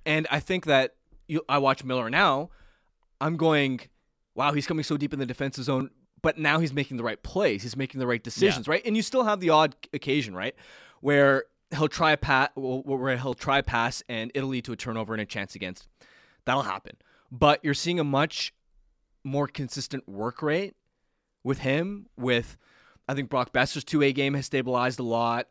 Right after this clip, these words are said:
Speaker 1: Down the lineup, I think you've, you've seen a lot of these guys managing the puck better,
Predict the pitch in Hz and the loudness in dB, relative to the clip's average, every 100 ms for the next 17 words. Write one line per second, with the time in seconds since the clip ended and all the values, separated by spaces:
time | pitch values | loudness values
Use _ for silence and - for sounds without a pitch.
0 | _ 123 135 135 127 127 123 - - 123 | _ -2 0 -2 -2 -4 -6 -8 -10 -8
1 | 127 - 135 127 131 117 - _ _ _ | -8 -10 -12 -6 -4 -6 -14 _ _ _
2 | 120 120 - 170 175 131 131 135 135 123 | -12 -8 -6 -2 0 2 2 2 -2 -2
3 | 123 113 113 117 113 _ 120 117 110 113 | 0 0 0 -4 -12 _ -6 -4 -6 -8
4 | 127 117 123 113 110 | -6 -4 -2 -2 -2